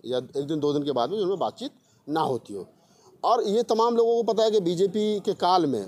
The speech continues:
मोद-, नरेंद्र मोदी जी की सरकार में जितना इस देश के दलित और मुसलमानों को नुकसान है या ओबीसी को नुकसान है, वो शायद ही दूसरे अन्य किसी वर्ग को नहीं है। और इन दोनों की पार्टी जो, अ, एससी एसटी की, ओबीसी की पार्टी का जो नेता नेतृत्व करने का दम कौन भरता है? मायावती जी भरती हैं।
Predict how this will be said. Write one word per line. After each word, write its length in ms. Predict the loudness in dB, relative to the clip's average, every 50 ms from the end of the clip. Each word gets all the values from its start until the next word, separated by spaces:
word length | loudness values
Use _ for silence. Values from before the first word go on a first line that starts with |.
| -6
मोद-, 200 | -4 -4 -2 0
नरेंद्र 320 | 0 0 2 2 0 0 0
मोदी 220 | 0 -2 -2 -2
जी 80 | -2 -4
की 80 | -4
सरकार 400 | -4 -4 -4 -2 0 0 2 2
में 160 | 0 0 -2 -2
जितना 360 | -4 -4 -4 -2 0 0 0
इस 100 | -2 -2
देश 200 | -2 -4 -4 -2
के 100 | -4 -4
दलित 260 | -2 -2 -2 -2 -2
और 60 | -2
मुसलमानों 480 | -2 -2 -4 -4 -2 -2 -2 -2 -2 -2
को 120 | -2 -2
नुकसान 380 | -4 -4 -6 -4 -4 -2 -2 -2
है 260 | -4 -4 -6 -4 -4
या 80 | -2 -2
ओबीसी 320 | -2 -2 -4 -6 -6 -6
को 100 | -4 -4
नुकसान 340 | -6 -6 -6 -6 -6 -4 -4
है, 140 | -6 -8 -10 -18 _ _ -8
वो 100 | -6 -4
शायद 300 | -4 -2 -2 -2 -2 -2
ही 60 | -4 -6
दूसरे 300 | -6 -6 -6 -2 -2 0
अन्य 200 | 0 0 -2 -2
किसी 180 | -4 -6 -6
वर्ग 200 | -2 -2 -2 -4
को 140 | -4 -6 -4
नहीं 240 | -2 -2 0 -2 -2
है। 80 | -4 -8 _ _ _ -20 -14 -6 -2
और 100 | 0 2
इन 120 | 2 2
दोनों 220 | 2 2 4 4 2
की 80 | 2
पार्टी 600 | 0 0 0 0 0 0 -2 -2 -2 -2 -2 -2
जो, 240 | -2 0 0 0 2
अ, 140 | 2 2 2
एससी 360 | 2 2 0 0 -2 -2 -4
एसटी 220 | -4 -4 -4 -8 -4
की, 80 | -4
ओबीसी 280 | -2 -2 -2 -4 -4 -6
की 60 | -6
पार्टी 380 | -2 -2 -2 -2 -2 -4 -4 -2
का 140 | -2 -2
जो 120 | -2 -2 -2
नेता 380 | 0 0 -2 -2 0 -2 -2
नेतृत्व 380 | 0 -2 -2 -4 -4 -8 -8 -4
करने 220 | -4 -2 0 0
का 80 | 0 0
दम 220 | 0 -2 -2 -2
कौन 180 | -2 -4 -2 -2
भरता 240 | -2 -2 -2 -2 -4
है? 60 | -4
मायावती 340 | -2 -2 -2 -2 -2 -4 -4
जी 100 | -4 -2
भरती 260 | -2 -2 -4 -4 -8
हैं। 80 | -8